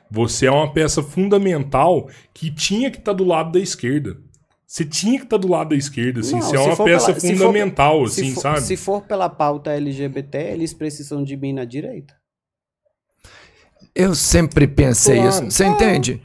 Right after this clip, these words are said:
Speaker 2: mas é
Speaker 3: Por que,
Speaker 2: claro.
Speaker 3: é, é, tipo assim, por que que eu não posso te entender se eu não sou exatamente igual a você? Cara, eu posso te entender
Speaker 2: Vamos lá.
Speaker 3: perfeitamente, né?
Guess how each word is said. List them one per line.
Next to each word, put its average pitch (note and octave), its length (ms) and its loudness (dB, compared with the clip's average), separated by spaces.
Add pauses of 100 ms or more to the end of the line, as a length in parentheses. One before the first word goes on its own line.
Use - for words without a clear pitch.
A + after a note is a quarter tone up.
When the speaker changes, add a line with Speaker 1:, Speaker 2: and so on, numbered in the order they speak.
(120)
Speaker 2:
mas F#3 120 -4
é F3 40 -6
Speaker 3:
Por A3+ 140 2 (100)
que, A3+ 200 -2
Speaker 2:
claro. F#3 280 -4
Speaker 3:
é, E3 180 4
é, D3 40 -2
tipo D#3 140 -6
assim, D3+ 300 -4 (260)
por F#3+ 180 2
que G3+ 120 -10
que - 160 -8
eu G3+ 100 -2
não F#3+ 220 -4
posso D#3+ 400 2
te C#3+ 160 -6
entender C3 580 -2
se D3 160 -2
eu C#3+ 80 -2
não C#3 220 -4
sou C#3 200 0
exatamente B2 460 -2
igual A#2 140 -2
a A#2 40 -6
você? B2 220 -4
Cara, D3+ 300 -4
eu C#3 160 -2
posso G#3 280 -2
te B3+ 60 -10
entender G3+ 280 -4
Speaker 2:
Vamos F3+ 160 0
lá. - 60 0
Speaker 3:
perfeitamente, F#3+ 680 -2
né? B2 220 -4